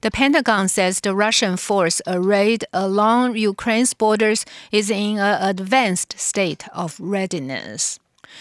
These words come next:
Ukrainian President Volodymyr Zelensky says he believes Russian President Vladimir Putin has now approved plans to launch a full-scale invasion of his country.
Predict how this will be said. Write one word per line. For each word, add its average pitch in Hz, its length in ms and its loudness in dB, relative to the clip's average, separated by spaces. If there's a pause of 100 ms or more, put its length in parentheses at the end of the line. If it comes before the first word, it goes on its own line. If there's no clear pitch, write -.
(140)
Ukrainian 254 680 4
President 240 500 2
Volodymyr 208 840 2
Zelensky 208 920 0 (200)
says 226 340 0
he 262 240 2
believes 226 600 0
Russian 220 520 0
President 214 760 0
Vladimir 180 720 0
Putin 220 500 -2 (280)
has - 300 0
now 247 460 4
approved 220 680 -2
plans 190 580 -2 (240)
to 190 120 0
launch 190 520 4
a 180 140 0
full-scale 202 1000 2
invasion 185 680 0
of 160 220 -2
his 180 260 0
country. 147 680 -4